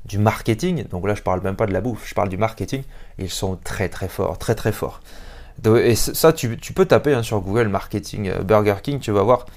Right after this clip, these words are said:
les, les campagnes de publicité sont très très fortes. Est-ce que pour autant ça va m'engager à aller manger plus ? Non.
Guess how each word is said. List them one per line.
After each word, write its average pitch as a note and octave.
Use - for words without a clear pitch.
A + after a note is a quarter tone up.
les, A#2
les B2+
campagnes D3
de B2+
publicité G#2+
sont A2+
très A2+
très -
fortes. -
Est-ce -
que A#2
pour G#2+
autant A2+
ça A2
va G2
m'engager G2+
à F#2+
aller F#2+
manger F#2+
plus ? -
Non. G2+